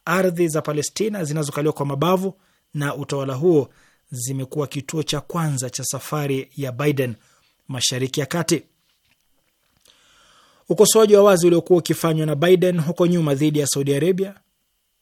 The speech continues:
na madai ya kuto-, au na madai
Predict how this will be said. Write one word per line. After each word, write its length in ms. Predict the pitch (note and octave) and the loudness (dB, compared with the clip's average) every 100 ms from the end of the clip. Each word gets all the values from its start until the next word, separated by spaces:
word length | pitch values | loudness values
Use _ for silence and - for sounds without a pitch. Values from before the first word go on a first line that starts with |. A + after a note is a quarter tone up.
| - | -8
na 120 | D3 | -2
madai 420 | D#3 E3 F3+ D3 | 2 2 2 2
ya 60 | C3+ | -2
kuto-, 480 | C3+ D3 C#3+ C#3 C3+ _ _ _ _ _ _ _ _ - | -6 0 2 2 -2 _ _ _ _ _ _ _ _ -4
au 140 | E3 E3 | 0 2
na 80 | |
madai 580 | D#3+ E3 F#3 E3 E3+ F3 | 2 2 4 4 4 0